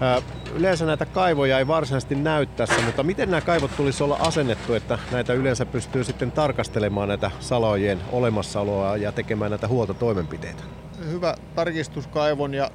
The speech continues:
Speaker 2: kannen paikka on siellä rakennuksen kulmilla. Eli sieltä pystytään se koko rakennuksen sivu sitten kerralla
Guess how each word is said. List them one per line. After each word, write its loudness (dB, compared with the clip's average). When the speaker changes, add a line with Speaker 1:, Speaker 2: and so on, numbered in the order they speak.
Speaker 2:
kannen 0
paikka 0
on -2
siellä -2
rakennuksen -4
kulmilla. 0
Eli -4
sieltä -2
pystytään -2
se -2
koko -2
rakennuksen -2
sivu 0
sitten -4
kerralla 2